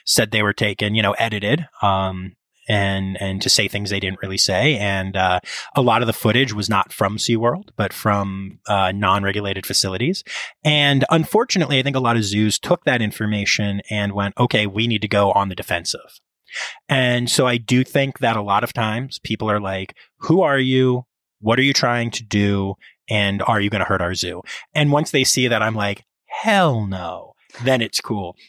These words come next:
But I do have to break through that initial thing. And even then, you know, I'm still not allowed to take pictures in certain places, or not allowed to record in certain places, or whatever. And I get it.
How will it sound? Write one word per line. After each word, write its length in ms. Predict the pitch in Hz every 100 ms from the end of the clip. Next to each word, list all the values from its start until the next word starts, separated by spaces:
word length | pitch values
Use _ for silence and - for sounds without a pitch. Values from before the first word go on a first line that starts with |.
| _
But 160 | 123 143
I 120 | 139
do 200 | 123 139
have 240 | 135 127 -
to 80 |
break 260 | 120 120 117
through 240 | - 113 110
that 180 | 104
initial 800 | 101 95 98 - - 95 95 95 - _ _ _ -
thing. 300 | 233 180 170
And 100 | 190
even 180 | 208
then, 200 | 262 180
you 80 | 127
know, 240 | 127 123 107 _ _ _ _ _ _ _ _ -
I'm 180 | 113
still 340 | 113 - 214 165
not 220 | 104 107
allowed 240 | 113 113
to 80 | -
take 180 | - 139
pictures 360 | 185 - 139 120
in 80 |
certain 260 | 113 110 107
places, 480 | - 101 - 92 90 -
or 160 | 104
not 160 | 101 104
allowed 200 | 113 123
to 60 |
record 360 | 120 - 175 160
in 60 | 123
certain 280 | 123 117
places, 500 | 113 107 95 98 90 -
or 180 | 104 98
whatever. 320 | 98 98 113 - - - - -
And 140 | 359
I 100 | 349
get 220 | 320 269
it. 160 | 294 -